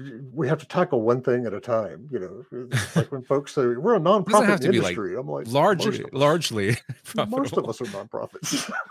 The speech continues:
Speaker 1: <laughs> Um, all right, so we, we do have one of these souls that we need to take a deeper look at their life decisions for whether or not they are, are good or bad.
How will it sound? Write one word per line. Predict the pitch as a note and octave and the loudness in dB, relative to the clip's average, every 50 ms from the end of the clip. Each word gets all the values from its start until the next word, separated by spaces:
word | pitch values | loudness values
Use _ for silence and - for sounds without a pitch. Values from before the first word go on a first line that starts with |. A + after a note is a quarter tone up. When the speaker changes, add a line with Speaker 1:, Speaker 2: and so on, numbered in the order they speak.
| - _ - | -12 _ -6
Speaker 1:
<laughs> | F#4 - - _ _ _ _ _ _ _ - B2+ - - - E3 - - - G3+ - - - | -6 -6 -8 _ _ _ _ _ _ _ -20 -18 -16 -10 -8 -8 -8 -6 -6 -6 -6 2 4
Um, | A#3+ A#3 A#3 A3 G#3 F3 D3 D3 E3 - _ _ _ - | 6 10 10 10 10 10 8 4 -4 -14 _ _ _ 8
all | A3 A#3+ | 8 10
right, | A#3+ G#3+ - | 10 8 6
so | - - A3 G#3+ | 6 8 8 8
we, | G3 G3 E3 F#3 G#3 A3 G#3 - | 8 6 2 -2 -4 -4 -4 -2
we | F#3+ F#3 A3 F#3+ | -2 -2 0 2
do | G3 C#4+ C#4+ | 4 6 8
have | A#3+ A3+ A#3 G3 D#3+ | 10 10 8 8 6
one | E3+ F3 E3+ | 4 0 0
of | E3 C3+ | 0 -2
these | D#3 D3 C3 - | -4 -4 -4 0
souls | - E3+ D3+ D3 D3 C#3 C3 A#2 | 2 2 2 2 2 0 -2 -2
that | - D#3 B2 | -2 -2 -2
we | C#3+ D3 | -2 -6
need | C#3+ C#3 D3 D3+ | -6 -6 -4 -4
to | E3 D3 | -6 -6
take | - D3+ C#3+ C3 - | -4 -4 -4 -2 -2
a | C3+ B2+ | -4 -4
deeper | B2 B2 B2+ B2 C#3 C#3+ D3 - C#3+ C3+ C3+ B2+ B2+ C3 | -4 -8 -10 -10 -10 -10 -6 -4 -4 -2 -2 -2 -2 -4
look | A#2+ A#2+ B2 C3+ B2+ B2+ - | -6 -6 -6 -6 -6 -4 -6
at | B2 A#2 - | -6 -4 -4
their | B2+ A#2+ A#2 B2 B2+ | -4 -4 -2 -4 -6
life | B2 C3 B2+ C3 C3 C3 - | -6 -4 -4 -4 -4 -6 -8
decisions | - C3 - - B2+ A2+ G#2 B2 A#2 A2 | -10 -8 -6 -6 -6 -6 -6 -8 -8 -6
for | - C#3 | -6 -4
whether | B2+ A#2+ A#2+ A#2 A#2+ | -2 -2 -2 -2 -2
or | A2+ | -2
not | A2 A#2 A2 G#2+ | 0 0 0 0
they | - A2 | -2 -4
are, | G#2+ G#2 G#2 G2+ G#2 | -2 -2 -2 -4 -4
are | - A#2+ G#2 F#2 | -6 -6 -8 -8
good | - - A#2 G#2+ | -8 -8 -6 -4
or | G#2 G2+ | -4 -2
bad. | F#2+ A#2 C3+ C3 A#2+ A2 G#2+ G2+ | 0 0 2 2 2 2 2 -2